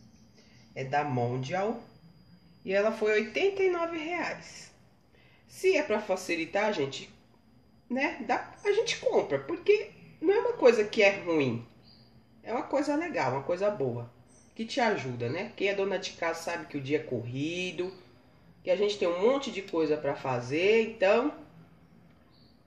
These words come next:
eu aconselho a pessoa a comprar. E foi, não foi tão caro, oitenta e nove reais assim.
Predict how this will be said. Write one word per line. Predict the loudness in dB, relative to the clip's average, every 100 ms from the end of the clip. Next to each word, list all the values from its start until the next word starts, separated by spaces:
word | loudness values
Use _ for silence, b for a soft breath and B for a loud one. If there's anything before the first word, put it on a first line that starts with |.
| _ _ -6
eu | -4
aconselho | -2 -2 0 0 0
a |
pessoa | -2 -2 0 -2
a |
comprar. | -2 -2 2 2
E |
foi, | 2 0 -2
não | -2
foi | 0 0
tão | 2 0 2
caro, | 2 4 2
oitenta | 0 -4 -2
e | -2
nove | 0 -2 0
reais | 0 0 0
assim. | -4 -8 -6 -6